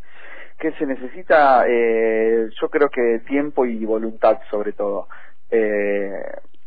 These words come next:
no, no, no creo que haya, para, para comenzar a hacerlo, no creo que haya grandes requisitos, solamente el,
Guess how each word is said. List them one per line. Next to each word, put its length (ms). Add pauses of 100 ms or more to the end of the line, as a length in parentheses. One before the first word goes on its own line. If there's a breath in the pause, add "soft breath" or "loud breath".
(380)
no, 340
no, 220
no 140
creo 240
que 80
haya, 220
para, 260
para 180
comenzar 460
a 40
hacerlo, 280
no 120
creo 220
que 80
haya 160
grandes 480
requisitos, 580
solamente 460
el, 180